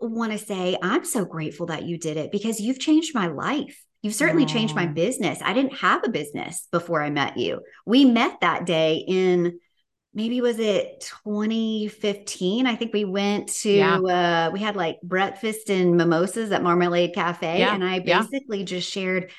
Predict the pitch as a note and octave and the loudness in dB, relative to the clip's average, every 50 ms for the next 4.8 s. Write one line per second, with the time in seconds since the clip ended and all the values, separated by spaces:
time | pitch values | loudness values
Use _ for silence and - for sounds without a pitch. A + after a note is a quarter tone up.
0 | - _ _ _ _ _ _ _ _ _ - F#3 F#3 F#3 F#3 F3+ F3+ F3+ F#3 F#3 | -20 _ _ _ _ _ _ _ _ _ 2 2 4 4 2 2 2 0 0 -2
1 | - - - _ _ _ _ _ F#3 F3+ F3 E3+ F3+ G3 A3+ A#3 A3 F#3+ F3 F3 | -4 -8 -16 _ _ _ _ _ -6 -4 -2 -2 -2 -4 -6 -6 -4 -4 -4 -4
2 | F3 - - E3 E3 E3+ F3+ F#3+ G3+ G#3+ A#3 A3+ G#3 A3 A3+ G#3 G#3+ - G#3 G3+ | -4 -4 -4 -4 -2 -4 -4 -6 -6 -6 -4 -4 -2 -2 -4 -6 -4 -2 -2 0
3 | F#3+ F3+ F3+ F3 E3+ D#3+ D#3 D3 - - - - - G3 G3 G3 G3 - - F3 | 0 0 0 0 0 0 -2 -4 -4 -6 -6 -4 -2 0 0 -2 -2 -4 -4 -2
4 | E3+ E3+ F3 - - A#3 A#3+ B3 B3 - G#3 G3+ F#3 F3+ E3+ - | -2 -2 -4 -2 -2 -2 -2 -2 -2 -2 -2 0 0 0 -2 -4